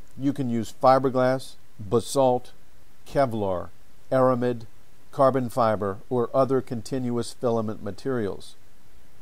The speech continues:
Fiberglass is the lowest cost per pound filament on our list.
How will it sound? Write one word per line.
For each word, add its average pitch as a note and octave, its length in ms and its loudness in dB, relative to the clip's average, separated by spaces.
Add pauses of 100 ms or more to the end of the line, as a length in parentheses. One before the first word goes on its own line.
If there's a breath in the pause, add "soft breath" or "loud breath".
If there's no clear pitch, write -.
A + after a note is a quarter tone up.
(360 soft breath)
Fiberglass A#2+ 680 6
is A2+ 140 -2
the A2 140 0
lowest C3 440 2
cost A#2+ 320 0
per A#2+ 100 -4
pound G#2+ 320 -2
filament G#2+ 420 -2
on A2 140 -2
our G2+ 140 0
list. G#2+ 500 -4